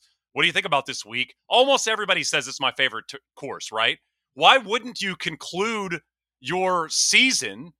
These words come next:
on a golf course that is the best golf course on the P G A Tour and one that the players say is their favorite venue to play? Now you're meeting, now you're kind of meeting minds, right? You've got expectation,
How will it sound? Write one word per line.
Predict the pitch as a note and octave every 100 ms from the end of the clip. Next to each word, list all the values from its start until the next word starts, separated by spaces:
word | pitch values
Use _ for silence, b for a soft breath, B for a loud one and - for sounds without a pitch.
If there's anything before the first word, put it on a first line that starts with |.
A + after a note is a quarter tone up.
| _ _ -
on | E3 F#3+
a |
golf | F3+ F3+ A#3 -
course | E3+ E3+ -
that | E3 D#3+
is | C#3+
the | D3+
best | - G#3 C4 -
golf | G#3+ G3
course | F#3+ E3+
on | D#3+ D#3+
the | D#3
P | D#3
G | D3 D3+
A | D3+
Tour | - C#3 A#2 A#2+ b b
and | D#3 E3
one | F#3 G#3+
that | G3+
the | F#3+
players | - A3 A3+ -
say | - F3
is | F3
their | F3+ E3 _
favorite | F3+ G3 G3 G#3 - _ _
venue | C#3+ F#3 F3 E3+
to | - D#3
play? | - F#3+ A3 A#2+ - b
Now | E3 F3 G#3 C#4+
you're | D4 G3 F3+
meeting, | D#3+ F#3 B3 C4 C#3 B2+ D3+ _ _
now | E3+ A3+
you're | B3
kind | - A3
of | F#3+
meeting | D#3 E3 F#3 D#3+
minds, | C#3 A#2+ F#2 F2+
right? | A#2+ C3+ _ _ -
You've | D#3
got | - E3
expectation, | D#3 F#3+ - G#3+ - F#3+ E3+ - E3